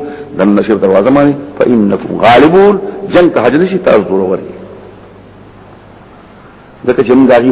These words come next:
مشاهده کړې، زړونه یې کمزور دي، اجسام پرې غټ دي. دا خبرې ولې کړې وې؟ ځکه چې مخکې موسی علیه السلام «كتب الله لكم» ویلو. اسو کوئی غلبه د ګمان وا چې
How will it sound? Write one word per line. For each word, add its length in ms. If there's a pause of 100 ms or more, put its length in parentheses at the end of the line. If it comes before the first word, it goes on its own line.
مشاهده 380
کړې، 240
زړونه 200
یې 120
کمزور 340
دي، 80 (440)
اجسام 380
پرې 200
غټ 100 (100)
دي. 60 (960)
دا 200
خبرې 320
ولې 220
کړې 200
وې؟ 100 (460)
ځکه 180
چې 40
مخکې 280
موسی 260
علیه 180
السلام 240
«كتب 360
الله 400
لكم» 240
ویلو. 280 (1000)
اسو 180
کوئی 160
غلبه 360
د 140
ګمان 420 (120)
وا 140 (360)
چې 60